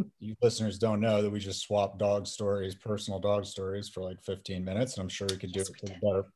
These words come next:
Speaker 1: the rest of the evening if we were so inclined.
Speaker 2: Oh, that's for sure. Okay, Daniel, let's just start off with your background. I am super intrigued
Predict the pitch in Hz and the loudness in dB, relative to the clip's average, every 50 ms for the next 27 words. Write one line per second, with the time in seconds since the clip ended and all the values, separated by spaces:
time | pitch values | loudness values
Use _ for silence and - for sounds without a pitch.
0 | - - 110 110 101 101 98 95 - - 90 87 87 92 98 107 113 113 110 113 | -14 -6 -2 0 4 4 4 4 2 -2 -4 -6 -6 -4 -2 0 0 0 0 -2
1 | - 107 104 101 - - 104 101 92 - 101 104 113 127 139 143 - _ _ _ | -2 -6 -6 -6 -6 -6 -6 -6 -4 -2 0 0 2 0 0 -2 -8 _ _ _
2 | _ _ _ _ _ - - - - - - 202 208 190 190 185 170 190 185 180 | _ _ _ _ _ -10 -8 -6 -6 2 10 12 12 12 12 12 12 12 10 10
3 | - - 143 135 - - - 180 165 165 160 151 - - - - - - - - | 8 6 6 6 8 6 6 6 6 4 4 0 -2 -8 -8 -8 -6 -2 6 8
4 | 320 - 370 339 262 320 320 330 320 330 320 381 494 480 - - 571 494 - - | 10 12 12 12 12 12 12 12 12 12 12 12 12 10 10 10 10 10 10 10
5 | - 240 226 226 220 214 196 185 185 185 185 - - - 190 180 190 190 196 196 | 10 12 12 12 12 12 12 12 12 10 8 4 0 0 4 10 12 12 12 10
6 | 196 - 220 165 190 180 190 190 175 - 180 175 170 160 - - 170 175 165 160 | 8 2 0 4 6 8 8 8 8 6 4 6 6 4 4 2 0 2 4 4
7 | 165 170 165 - - 202 240 - - 254 233 233 226 - - - 277 285 277 - | 4 4 4 6 8 8 8 8 8 8 6 6 6 4 2 4 4 4 4 4
8 | - 277 269 269 269 254 - - - 240 190 160 156 - 190 214 - | 0 4 6 6 6 6 4 2 6 6 6 6 6 2 0 -2 -8